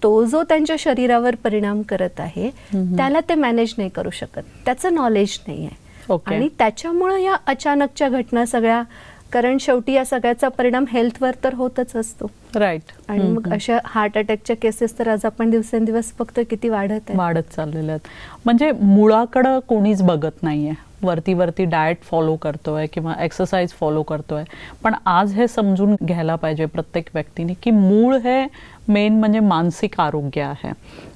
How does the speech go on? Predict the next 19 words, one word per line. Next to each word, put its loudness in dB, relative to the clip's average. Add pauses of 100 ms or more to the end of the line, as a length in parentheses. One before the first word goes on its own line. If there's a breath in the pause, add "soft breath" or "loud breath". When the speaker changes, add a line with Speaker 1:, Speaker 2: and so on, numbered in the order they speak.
(140)
Speaker 2:
आणि 2
स्पिरिच्युअलिटीमुळं 2
ते 0
मानसिक 0
आरोग्य 0
हेल्दी 0
होऊ 0
शकतं. -10 (580 loud breath)
Speaker 1:
अगदी -2
बरोबर. -4
Speaker 2:
हम्म. -2 (300)
Speaker 1:
कारण 2
स्पिरिच्युअलिटी 0
म्हणजे 2
काय, -4 (160)
तर 2
स्पिरिच्युअलिटी -2
म्हणजे 2 (460 loud breath)
आपल्या 0